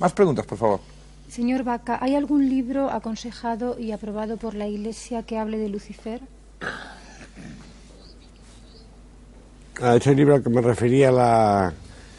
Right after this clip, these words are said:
Speaker 3: la cita de esta santa.
Speaker 1: No, pregunta si hay algún libro, sencillamente, El Espectador. No
Speaker 3: Ah,
Speaker 1: sé
Speaker 3: ¿si
Speaker 1: qué.
Speaker 3: hay algún libro? ¿Qué?
Speaker 1: <coughs> A-,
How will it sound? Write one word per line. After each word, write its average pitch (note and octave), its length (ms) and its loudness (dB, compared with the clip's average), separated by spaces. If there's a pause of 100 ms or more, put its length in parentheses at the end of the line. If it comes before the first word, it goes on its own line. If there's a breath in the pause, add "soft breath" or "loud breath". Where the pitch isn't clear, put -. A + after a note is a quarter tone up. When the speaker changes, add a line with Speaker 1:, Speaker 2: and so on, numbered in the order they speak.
(580 loud breath)
Speaker 3:
la B2+ 140 6
cita C3 340 6
de B2 120 8
esta A2+ 440 4
santa. B2+ 440 0 (880 soft breath)
Speaker 1:
No, D#3 80 0
pregunta E3 280 2
si F3+ 120 4
hay F3 140 10
algún C#3+ 320 4
libro, A2+ 240 2
sencillamente, A2 500 -4
El G#2 80 0
Espectador. B2+ 520 2 (220)
No C#3+ 100 2
Speaker 3:
Ah, D#3 80 8
Speaker 1:
sé B2+ 80 4
Speaker 3:
¿si B2 60 -2
Speaker 1:
qué. D3+ 80 6
Speaker 3:
hay F3 60 6
algún D#3+ 200 6
libro? F3+ 320 6
¿Qué? F3+ 280 0 (240)
Speaker 1:
<coughs> - 220 2
A-, D#3+ 120 4